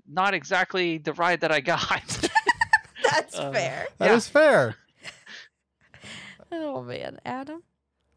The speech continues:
Speaker 3: Uh, okay, so I know, I knew about the eye scene.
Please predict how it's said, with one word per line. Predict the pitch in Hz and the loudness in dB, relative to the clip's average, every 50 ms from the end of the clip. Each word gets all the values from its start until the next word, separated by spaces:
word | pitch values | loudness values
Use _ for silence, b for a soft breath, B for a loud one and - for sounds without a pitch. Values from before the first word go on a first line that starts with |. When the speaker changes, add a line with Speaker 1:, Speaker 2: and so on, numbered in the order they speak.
| - | -4
Speaker 3:
Uh, | - 127 139 147 147 | 0 2 4 4 2
okay, | 143 - 147 107 98 | 2 0 -4 -4 -4
so | - - 127 123 | -4 -4 -2 0
I | 117 117 127 | 2 2 0
know, | 139 139 151 151 151 | 2 2 2 2 2
I | 113 139 | 2 0
knew | 147 151 165 180 | 0 2 0 2
about | 180 175 160 | 2 2 2
the | - 131 - | 2 0 0
eye | 113 123 135 131 | 0 0 0 -2
scene. | 120 - - 101 85 76 - | -4 -6 -8 -10 -10 -12 -14